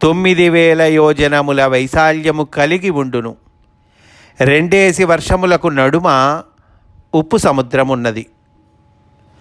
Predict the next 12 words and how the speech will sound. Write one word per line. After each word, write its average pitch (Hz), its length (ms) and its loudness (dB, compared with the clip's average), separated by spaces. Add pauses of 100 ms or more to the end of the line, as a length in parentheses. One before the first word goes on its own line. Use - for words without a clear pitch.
(600)
ఒక్కొక్క 233 380 -2
వర్షము 196 420 -2
యొక్క 190 240 -4
విస్తీర్ణము 170 800 -6 (300)
నీల 165 380 2
పర్వతము 185 540 0
యొక్క 156 280 0
పొడవు 151 480 0
కొలతలతో 143 1000 -2 (140)
సరిపోవును. 127 640 -4 (1300)
ఇలావృత 185 480 2
వర్షణము, 185 680 0